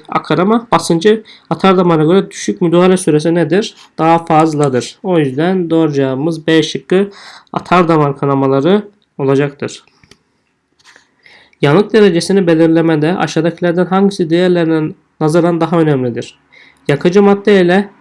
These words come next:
temas şekli, yakıcı etkiyi gösteren maddenin miktarı, yaralın üzerinde bulunan giysilerin cinsi, yanık yüzeyinin genişliği ve yanığın derinliği.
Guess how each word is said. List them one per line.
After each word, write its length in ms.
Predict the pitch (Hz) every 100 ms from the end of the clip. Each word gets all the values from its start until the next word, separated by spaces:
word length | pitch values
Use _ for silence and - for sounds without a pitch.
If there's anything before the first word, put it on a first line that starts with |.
| _ _
temas 360 | - 160 190 185
şekli, 400 | 151 143 123 143 - _ -
yakıcı 320 | 143 160 180
etkiyi 400 | 202 202 190 185
gösteren 420 | 165 160 170 180
maddenin 460 | 175 165 165 175 180
miktarı, 640 | 170 151 - 131 127 135 - _ _
yaralın 400 | 151 147 165 208
üzerinde 540 | 202 185 180 185 185 175
bulunan 500 | 175 170 170 185 196 -
giysilerin 560 | 147 147 147 151 196
cinsi, 560 | 196 202 202 202 202 202 _ _ _
yanık 360 | 147 156 185 202
yüzeyinin 460 | 202 170 165 190 170
genişliği 480 | 165 165 - 196
ve 80 | 175
yanığın 400 | 175 165 165 180
derinliği. 520 | 160 143 139 127 123